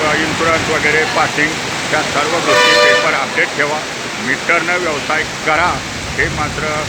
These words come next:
अ, प्रत्येकानं लक्षात ठेवा. मीटर बंद असलं तरी बी दंड आहे, तुमचं पासिंग, अ,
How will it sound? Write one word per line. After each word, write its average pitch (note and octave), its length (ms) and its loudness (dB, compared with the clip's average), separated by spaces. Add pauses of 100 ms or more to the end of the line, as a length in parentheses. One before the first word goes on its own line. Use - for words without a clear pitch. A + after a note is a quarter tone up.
(300)
अ, C#3+ 40 2
प्रत्येकानं E3 520 0
लक्षात D#3+ 320 0
ठेवा. D#3 320 0
मीटर D3 340 0
बंद D#3+ 240 0
असलं D3+ 300 -2
तरी D#3 100 0
बी D#3 120 -2
दंड D#3 300 0
आहे, D3 280 2 (360)
तुमचं D3+ 340 -4
पासिंग, D3+ 580 -2
अ, D#3 280 2